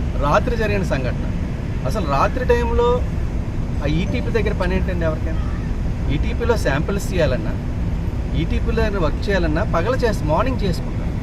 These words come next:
రాత్రులు చేయవలసిన పని ఏంటి? రాత్రులు ఎవరు చేస్తారు? దొంగలు చేస్తారు.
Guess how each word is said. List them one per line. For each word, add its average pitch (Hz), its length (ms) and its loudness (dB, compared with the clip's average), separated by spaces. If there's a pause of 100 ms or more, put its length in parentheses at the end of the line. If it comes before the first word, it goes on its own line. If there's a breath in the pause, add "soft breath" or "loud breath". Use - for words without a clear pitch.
(480)
రాత్రులు 196 380 4
చేయవలసిన 240 400 4
పని - 160 0
ఏంటి? - 180 2 (560)
రాత్రులు 226 400 2
ఎవరు 220 180 2
చేస్తారు? 214 360 0
దొంగలు 196 340 2
చేస్తారు. 143 340 0